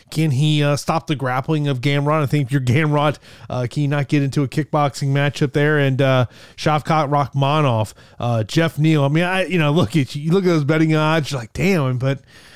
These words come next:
Shavkat Rakhmonov, and, and I'm, I'm gonna bring up a, a, a little bit of question about Rakhmonov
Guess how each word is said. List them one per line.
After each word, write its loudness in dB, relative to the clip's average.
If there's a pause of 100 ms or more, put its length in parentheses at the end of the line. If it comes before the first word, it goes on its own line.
(120)
Shavkat -2
Rakhmonov, 0
and, -4
and -2
I'm, -2
I'm 0
gonna 2
bring 0
up 2
a, -2
a, -4
a -4
little 0
bit 2
of 0
question -2
about 2
Rakhmonov 0